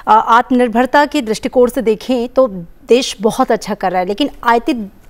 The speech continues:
अ, जो दवाएं हैं उस पे हमारी निर्भरता कम हो, इसके लिए फिलहाल किस तरह के steps उठाए जा रहे हैं? और pharmaceuticals में हम बेहतर कर रहे हैं, लेकिन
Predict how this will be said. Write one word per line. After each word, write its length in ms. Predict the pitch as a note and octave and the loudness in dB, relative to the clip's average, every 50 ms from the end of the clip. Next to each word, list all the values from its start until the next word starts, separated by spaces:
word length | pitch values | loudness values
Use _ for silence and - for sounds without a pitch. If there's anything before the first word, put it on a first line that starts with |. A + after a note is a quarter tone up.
| - - | -14 -6
अ, 80 | - A3+ | -4 -4
जो 180 | G#3+ F#3 A#3+ A#3 | -2 0 0 2
दवाएं 340 | G#3 G#3 F#3+ G3+ G#3+ A#3+ | 2 2 0 0 0 0
हैं 60 | B3 B3+ | 0 0
उस 160 | C#4 B3 - | -2 -2 -2
पे 100 | - C#4 | -2 0
हमारी 260 | B3 A#3 G#3+ G#3+ A#3 | 0 2 2 0 0
निर्भरता 500 | A3 G#3 G3 F3 F3 G#3 G#3 - A3 G3+ | 0 -2 -4 -4 -6 -6 -2 0 0 0
कम 280 | - - - A3+ B3+ C4 | 0 0 0 2 2 2
हो, 280 | A3 B3+ C4 D4 D4 - - - - - - - - - - - - | 4 4 4 2 2 -2 -12 -18 -20 -20 -20 -20 -20 -20 -18 -8 -4
इसके 320 | D4 C4 - - - F4+ D#4+ | -2 -2 -2 0 2 2 2
लिए 340 | D#4 D#4+ E4+ F4 - - - - | 4 2 0 0 -2 -8 -8 -2
फिलहाल 500 | - C4+ B3 B3 C4 C4+ C#4+ D4+ C#4+ - - - - - - - | 0 2 4 4 4 4 4 0 -4 -8 -14 -20 -20 -20 -10 -2
किस 160 | - E4 - - | -2 -2 0 0
तरह 120 | D#4 D4 | -2 -2
के 120 | C#4+ D4+ | -2 -4
steps 360 | C#4 - - C#4 A#3+ A3+ - B3+ | -6 -4 0 0 0 0 0 -6
उठाए 260 | A3 - G3 A3 G#3 | -6 -2 0 0 0
जा 140 | F#3+ F#3 F#3 | 0 -2 -2
रहे 80 | G3 | 0
हैं? 80 | A3 B3+ | -2 -2
और 60 | C4+ | -2
pharmaceuticals 840 | - - B3 F#3 G#3+ C4 C#4 - E4+ - E4 - E4+ E4+ C#4+ - - | 0 0 0 2 2 0 -2 -4 -4 -4 -4 -4 -4 -6 -6 -4 -2
में 80 | E4+ | 0
हम 140 | D#4+ D#4+ D#4 | 0 2 2
बेहतर 280 | A#3 A3 A3 - D#4 C#4 | 2 0 0 -2 -4 -2
कर 200 | - B3 A#3 A3 | 0 0 0 0
रहे 120 | G3 F#3 | 0 -4
हैं, 160 | F#3 - A3 | -8 -10 -12
लेकिन 200 | - G3 C4+ C4+ | -10 -6 -6 -6